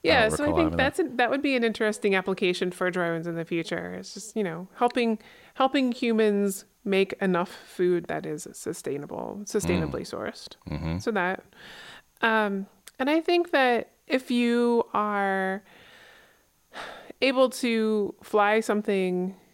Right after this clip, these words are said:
Speaker 1: through the water,
Speaker 2: Mm-hmm.
Speaker 1: essentially, or propel it,
Speaker 2: Mm-hmm.
Speaker 1: eventually you're gonna be able to miniaturize that technology. And so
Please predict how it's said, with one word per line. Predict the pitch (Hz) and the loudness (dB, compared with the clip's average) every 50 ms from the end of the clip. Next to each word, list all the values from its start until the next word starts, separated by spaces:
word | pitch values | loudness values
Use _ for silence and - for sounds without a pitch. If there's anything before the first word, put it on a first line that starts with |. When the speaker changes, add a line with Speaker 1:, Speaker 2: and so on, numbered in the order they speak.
| _ _ - - | _ _ -20 -20
Speaker 1:
through | - - 208 196 | -4 0 0 2
the | 175 165 | 2 2
water, | 156 170 196 190 165 139 147 151 160 180 190 190 - _ | 2 0 0 0 -2 -4 -4 -6 -6 -6 -8 -10 -14 _
Speaker 2:
Mm-hmm. | - - | -6 -4
Speaker 1:
essentially, | 180 156 160 170 147 147 170 165 156 151 156 165 | -2 -2 0 -2 -2 -2 -2 -4 -4 -6 -6 -6
or | 165 - - - - _ | -8 -8 -10 -12 -14 _
propel | - 196 185 - 170 151 151 | -12 -10 -6 -4 -4 -4 -6
it, | 160 - - - _ _ _ _ _ _ _ _ _ _ _ | -8 -12 -14 -16 _ _ _ _ _ _ _ _ _ _ _
Speaker 2:
Mm-hmm. | 82 80 87 107 139 - _ _ _ _ _ _ _ _ _ _ _ _ - - - - - - - - - _ _ _ _ _ _ - | -4 -2 -2 -2 -2 -4 _ _ _ _ _ _ _ _ _ _ _ _ -20 -20 -20 -20 -20 -20 -20 -20 -20 _ _ _ _ _ _ 0
Speaker 1:
eventually | 202 214 233 262 254 - 220 196 | 2 4 4 4 4 4 4 4
you're | 185 180 | 6 4
gonna | 180 185 180 180 | 4 2 2 2
be | 180 180 | 2 2
able | 180 175 180 160 | 2 0 0 -2
to | 165 | 0
miniaturize | 165 175 175 175 175 175 - 180 156 143 151 165 - | 0 0 2 0 0 0 -2 -2 -2 -2 -4 -6 -4
that | - 165 151 - | -4 -4 -4 -4
technology. | 175 160 - - 151 165 190 190 165 147 147 143 143 147 160 | -6 -8 -6 -6 -4 -2 -2 -2 -2 -4 -6 -8 -8 -8 -6
And | 165 170 180 | -6 -6 -6
so | - - 185 175 170 170 165 160 170 | -4 -2 0 0 2 0 0 -2 -4